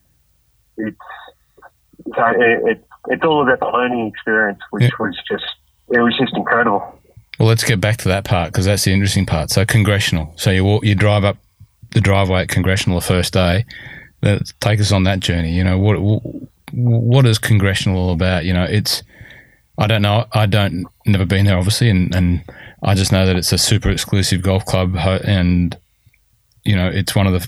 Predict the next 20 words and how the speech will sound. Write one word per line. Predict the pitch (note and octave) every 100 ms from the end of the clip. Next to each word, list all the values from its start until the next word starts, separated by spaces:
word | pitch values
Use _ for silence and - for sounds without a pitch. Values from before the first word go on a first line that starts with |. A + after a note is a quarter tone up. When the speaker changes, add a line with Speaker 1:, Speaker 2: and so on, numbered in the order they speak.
| -
Speaker 2:
finer | - G2+ F#2+
ones | F#2 F#2 F#2
on | F2+ F#2
that | G2+
coast | - F#2+ G2 G2+
of, | F2+ F2
uh, | F#2 F2+ -
the | F#2 F#2
U | F#2 F#2+
S. | F2+ G#2+ - - - -
But | G#2
what's | G#2+ G#2+
it | E2
really | F2+ F2+
like, | F2 D2+
mate, | E2+ -
behind | F2 F2+ E2
the |
scenes? | - F#2+ F2 - - _ _ _ _ _ _ _ _ - _ _ - - - _ _ _ _ - - - - -
Speaker 1:
It's, | C4+